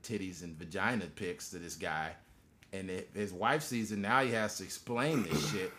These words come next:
But here's the number one thing. I think you gotta, like, it goes both ways, too, because once you decide to be serious with a woman, you're gonna have to cut a lot of shit off.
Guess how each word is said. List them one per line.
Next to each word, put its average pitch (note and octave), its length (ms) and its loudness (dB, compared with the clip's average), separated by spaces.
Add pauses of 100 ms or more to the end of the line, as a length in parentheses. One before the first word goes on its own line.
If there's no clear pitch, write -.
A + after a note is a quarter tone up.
(140)
But C#3+ 140 6
here's - 240 10
the E3 100 10
number D#3 200 8
one C#3+ 220 6
thing. E2+ 280 -4 (1800)
I A#3+ 60 4
think D4 300 -2 (160)
you G3+ 140 0
gotta, B3+ 380 0
like, - 160 -6 (140)
it E3 120 -4
goes A3+ 240 6
both D#3 260 2
ways, C3 260 2
too, B2+ 160 -2
because G#2 320 -2
once C#3+ 260 -2
you - 80 0
decide G#2 380 2
to F#2+ 60 -2
be F2+ 120 -6
serious F#2 400 -4
with F2+ 100 -10
a E2 40 -8
woman, G2+ 400 0 (540)
you're F#2+ 220 -4
gonna A2+ 200 0
have F2+ 140 -4
to - 80 -10
cut F2+ 220 -4
a D2 40 -6
lot D2+ 220 -4
of D2 80 -8
shit D2 240 -8
off. D2+ 360 -6